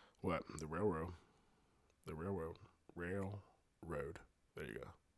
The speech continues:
All the way across the country. East Coast to West. And then get to the ocean. Just throw them motherfuckers in the ocean.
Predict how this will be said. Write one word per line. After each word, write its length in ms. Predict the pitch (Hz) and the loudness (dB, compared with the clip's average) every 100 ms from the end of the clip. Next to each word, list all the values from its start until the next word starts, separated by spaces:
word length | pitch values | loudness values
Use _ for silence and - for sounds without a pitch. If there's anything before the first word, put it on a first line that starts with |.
| _ _ _ _ _ _ _ _ _ _ - | _ _ _ _ _ _ _ _ _ _ -2
All 80 | 85 | 0
the 60 | 85 | 2
way 100 | 82 | 0
across 260 | - 82 | -2 -4
the 80 | - | -4
country. 240 | 92 90 87 - _ - - - - - _ _ _ _ _ _ _ - - _ - | -4 -6 -8 -14 _ -20 -20 -20 -20 -20 _ _ _ _ _ _ _ -20 -20 _ 0
East 180 | 92 - | 0 2
Coast 200 | 90 82 | 0 0
to 60 | |
West. 440 | 82 101 92 - - _ _ - | 0 2 0 -4 -14 _ _ -4
And 100 | 95 | 0
then 100 | 92 | 4
get 140 | 98 92 | 4 4
to 60 | |
the 140 | 95 95 | 4 4
ocean. 240 | 104 113 | 4 2
Just 160 | 120 139 | 2 4
throw 120 | 143 | 6
them 160 | 135 139 | 6 6
motherfuckers 480 | 143 143 143 139 - - - - - - - | 6 4 2 2 -2 -20 -20 -20 -20 -20 -6
in 120 | 127 | 4
the 80 | 135 | 10
ocean. 260 | 143 165 | 10 8